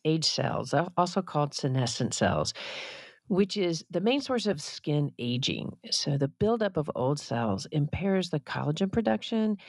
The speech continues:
and leads to loss of firmness. And O S one has been found to actually reduce the biological age of the skin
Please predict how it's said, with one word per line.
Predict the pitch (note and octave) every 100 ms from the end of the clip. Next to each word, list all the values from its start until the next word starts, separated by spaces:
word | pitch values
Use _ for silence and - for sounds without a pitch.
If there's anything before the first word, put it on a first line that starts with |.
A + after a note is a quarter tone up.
| - - -
and | D#3+ D#3 D#3+
leads | D3+ D3+ D3
to | - C#3
loss | C3 C3+ C3+
of | B2+
firmness. | - C3 C3 B2 C#3 -
And | C3+ C#3
O | F3 A#3
S | B3
one | - D#3 C3+ C3
has | B2+ C3
been | D3 C#3
found | - C#3 C#3
to | -
actually | A#3+ -
reduce | G3+ E3 D#3 G3 A3+ -
the | E3
biological | D#3 E3 F#3 F#3+ F3+ F3 F3 E3 E3 -
age | D3+ D3+ D3 -
of | D3+
the | C#3+
skin | - - A3 G3 B2+ D3